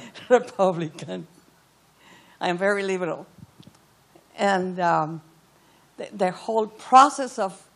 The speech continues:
living the revolution was very hard for me.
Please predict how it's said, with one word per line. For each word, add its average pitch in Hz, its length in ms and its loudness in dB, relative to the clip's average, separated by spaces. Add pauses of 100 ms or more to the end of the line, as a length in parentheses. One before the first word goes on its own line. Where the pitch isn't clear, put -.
(360)
living 262 280 2
the 285 100 -2
revolution 202 580 -6
was 175 180 -6
very 185 280 -8
hard 165 340 -4
for - 160 -12
me. - 340 -12